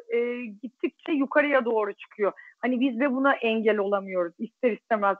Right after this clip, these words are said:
Çünkü o diyor ki, "Verilmiş nasıl olsa bu fiyat verilmiş," diyor. Sen de diyor, "Yukarıya doğru çıkartmaya çalış," diyor. E, biz de bu fiyatı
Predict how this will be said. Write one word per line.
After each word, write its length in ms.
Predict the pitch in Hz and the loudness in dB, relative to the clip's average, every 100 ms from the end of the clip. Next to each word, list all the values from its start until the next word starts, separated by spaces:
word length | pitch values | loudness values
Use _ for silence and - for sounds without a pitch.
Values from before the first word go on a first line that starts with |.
| - | -4
Çünkü 220 | 240 247 | -4 -4
o 120 | 247 | 0
diyor 160 | 311 330 | 2 2
ki, 240 | 285 262 - _ - | 0 -2 -6 _ 0
"Verilmiş 600 | 226 294 311 285 285 - | 4 6 6 6 2 0
nasıl 280 | 240 226 226 | -2 0 0
olsa 260 | 202 - 233 | -2 -2 -2
bu 120 | 254 | -2
fiyat 400 | 254 247 262 262 | 0 2 2 0
verilmiş," 600 | 254 254 247 240 - - | 0 0 0 -2 -8 -6
diyor. 280 | 208 233 302 - - _ - | 4 4 4 -2 -20 _ 0
Sen 240 | 294 262 | 2 4
de 140 | 220 202 | 2 0
diyor, 160 | 254 | 0
"Yukarıya 520 | 285 240 277 262 247 226 | 2 2 2 4 2 2
doğru 300 | 214 247 262 | 2 0 -2
çıkartmaya 720 | - - 220 226 240 254 269 | -6 -2 -2 -2 -6 -4 -4
çalış," 460 | - 240 233 - | -2 -2 -4 -10
diyor. 260 | 202 190 247 247 - _ | -4 0 0 -2 -18 _
E, 80 | 254 | 0
biz 180 | 269 240 | 0 2
de 140 | 285 | 2
bu 160 | 262 285 | 0 0
fiyatı 560 | 277 262 262 240 196 | 4 4 4 2 2